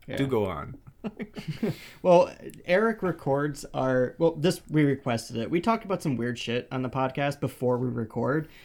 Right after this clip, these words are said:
Speaker 1: and we realized we never really record it. So we've had Eric start to record,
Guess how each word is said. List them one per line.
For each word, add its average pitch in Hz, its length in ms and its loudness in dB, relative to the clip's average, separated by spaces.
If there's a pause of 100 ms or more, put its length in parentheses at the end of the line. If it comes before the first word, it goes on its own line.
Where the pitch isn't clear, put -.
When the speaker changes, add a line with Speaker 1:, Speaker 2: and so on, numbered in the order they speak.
(120)
Speaker 1:
and 143 60 -2
we 143 80 4
realized 196 300 2
we 135 60 0
never 123 220 0
really 120 260 -2
record 120 460 -4
it. - 180 -4 (280)
So 147 140 -2
we've 151 160 4
had 208 240 2
Eric 135 300 0
start 127 280 -2
to 139 100 -2
record, 123 560 0